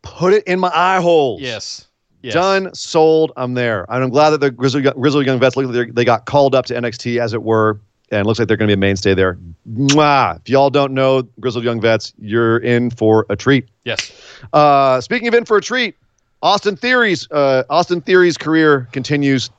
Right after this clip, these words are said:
Speaker 1: to be on N X T, although it, he had a match against Swerve Scott, our boy Swerve Scott, and he, uh, took him out, Nick, I think, pretty handily.
Speaker 2: I, I wanna,
Speaker 1: Um,
Speaker 2: uh, in a lot of the other stuff that's been going on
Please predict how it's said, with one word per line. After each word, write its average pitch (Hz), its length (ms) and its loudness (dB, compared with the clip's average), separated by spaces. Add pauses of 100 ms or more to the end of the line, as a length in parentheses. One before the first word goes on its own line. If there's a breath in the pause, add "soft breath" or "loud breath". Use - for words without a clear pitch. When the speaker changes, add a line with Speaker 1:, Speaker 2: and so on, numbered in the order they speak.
(120)
Speaker 1:
to 117 400 0
be 131 200 4
on 127 80 2
N 127 100 2
X 120 120 -2
T, 135 140 2
although 165 460 2 (680 loud breath)
it, 175 180 -4
he 170 80 -2
had 202 100 2
a 196 40 2
match 214 260 -4
against 208 300 -4
Swerve 208 260 -2
Scott, 196 460 0 (260)
our 147 120 2
boy 175 240 2
Swerve 180 280 -4
Scott, 185 380 0
and 139 140 -6
he, 131 200 2
uh, 123 360 4 (1000)
took - 160 -4
him 311 80 2
out, 320 280 2 (120)
Nick, 98 340 -8 (420)
I 127 120 0
think, 135 380 -4
pretty 160 300 2
handily. 123 500 -2 (440)
Speaker 2:
I, 143 80 -4
I 170 200 -4
wanna, 196 200 -2
Speaker 1:
Um, 98 320 0 (240)
Speaker 2:
uh, 165 160 -4
in 190 160 -2
a 190 40 2
lot 202 280 4
of 254 160 -2
the 190 140 -2
other 180 340 -2
stuff 147 440 -6
that's 127 180 -10
been 127 260 -6
going 135 320 -2
on 110 420 -4